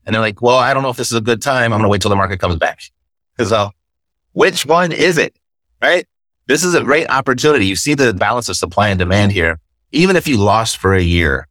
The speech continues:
even if you were behind a little bit, you maybe you overpaid. Oops. But look what you got ahead of you for the next five, ten, fifteen years. Imagine if you bought houses five, ten, fifteen years ago. Where would you be today?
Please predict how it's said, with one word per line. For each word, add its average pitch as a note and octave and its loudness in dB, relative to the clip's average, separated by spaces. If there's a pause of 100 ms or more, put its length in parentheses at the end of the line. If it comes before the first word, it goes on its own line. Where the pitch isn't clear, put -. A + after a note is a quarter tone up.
even C3+ 0
if A#2 -4
you A#2+ 2
were A2 2
behind F#2+ -2
a F2 -2
little E2+ -2
bit, E2 2
you D#2 0
maybe G2 -2
you F2+ 0
overpaid. F2+ 0 (120)
Oops. - -2 (440)
But F2+ -4
look B2 -4
what C#3 -2
you B2 -2
got A#2 0
ahead A2+ -4
of A2 -2
you F#2 -2
for F#2+ -4
the F2+ 0
next F2+ -4
five, F#2 -4
ten, F#2+ -2
fifteen G2 -2
years. C#2+ -4
Imagine G2 -4
if F#2 -6
you G2 -4
bought F#2+ -4
houses G2 -4
five, G2 -4
ten, G#2 -2
fifteen G2 -4
years G#2 2
ago. D2 0
Where E2 0
would F2 -2
you E2 -10
be F2+ -4
today? A#2 -2